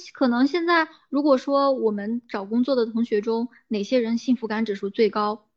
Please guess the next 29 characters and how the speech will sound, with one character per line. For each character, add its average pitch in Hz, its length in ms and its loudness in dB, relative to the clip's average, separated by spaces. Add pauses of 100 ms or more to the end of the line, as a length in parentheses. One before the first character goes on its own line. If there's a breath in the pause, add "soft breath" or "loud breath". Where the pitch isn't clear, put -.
呃， 196 300 -8
咱 240 200 8
也 269 60 10
没 233 160 8
采 240 160 4
访 208 220 2
过 208 120 4
啊， 202 140 0
但 220 140 0
是 233 100 -2
就 233 140 2
从 220 180 2
直 208 140 2
观 226 180 2
上 247 140 0
来 208 100 -2
看， 233 220 -2 (240 loud breath)
那 254 80 2
可 254 160 0
能 196 100 -2
还 208 140 -4
是 214 100 0
教 220 240 0
师 220 220 -2
啊 214 180 0
那 202 140 -6
种 202 140 -10
行 - 260 -16
业， - 160 -20